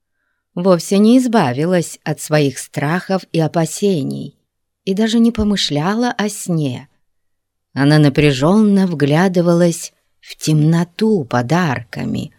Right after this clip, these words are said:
в которой крылось нечто неведомое, таинственное, молчаливое и ужасное.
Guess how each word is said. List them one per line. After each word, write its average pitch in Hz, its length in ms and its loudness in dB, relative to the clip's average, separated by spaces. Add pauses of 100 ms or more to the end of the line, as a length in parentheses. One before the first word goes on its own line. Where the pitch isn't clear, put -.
(460)
в - 160 -20
которой 143 520 -2
крылось 139 920 -2 (720)
нечто 202 680 0
неведомое, 147 1400 0 (960)
таинственное, 135 1700 0 (1300)
молчаливое 147 1500 0
и - 240 -2
ужасное. 143 1500 -4